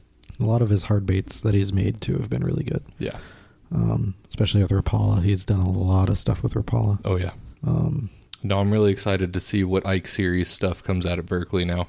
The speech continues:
Speaker 1: He's just got a really good mind for, for playing with baits and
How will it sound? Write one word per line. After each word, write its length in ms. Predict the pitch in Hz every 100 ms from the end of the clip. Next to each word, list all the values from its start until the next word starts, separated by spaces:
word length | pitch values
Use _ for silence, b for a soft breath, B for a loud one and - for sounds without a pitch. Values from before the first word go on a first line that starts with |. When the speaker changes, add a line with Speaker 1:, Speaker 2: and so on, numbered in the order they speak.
| -
Speaker 1:
He's 160 | - 160
just 180 | 151 -
got 120 | 127
a 120 | 107
really 300 | 113 110 107
good 400 | 98 98 104 98 98 - -
mind 600 | 104 95 98 95 92 90
for, 500 | - 95 87 87 82 - - B B B B B B B -
for 160 | - 107
playing 380 | - 104 98 95
with 160 | 95
baits 360 | - 98 101 -
and 220 | 98 90